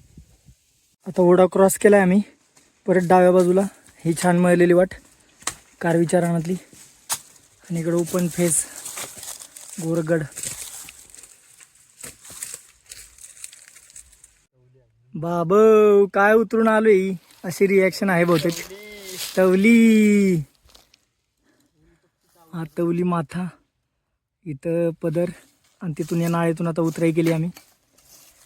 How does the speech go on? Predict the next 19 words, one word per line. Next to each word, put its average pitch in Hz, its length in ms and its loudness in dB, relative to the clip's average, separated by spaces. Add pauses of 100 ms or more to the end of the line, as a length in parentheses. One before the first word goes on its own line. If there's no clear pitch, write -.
(280)
आता 190 240 -4
आम्ही 220 480 4 (1300)
हा 175 60 -2
पुढं 190 480 4
गोरखगड 190 360 4
दिसतोय, 190 260 2
त्याच्या 190 300 0
माचीवर 190 360 2
जायचंय. 180 320 2 (1300)
तर 175 40 -6
आता 170 140 -4
घुसखोरी 165 480 2
करावी 202 320 2
म्हणतोय, 170 360 2 (1400)
कारण 170 200 -6
की 180 80 0
जास्त 180 380 0
खाली 165 220 0
जाण्यात 180 220 0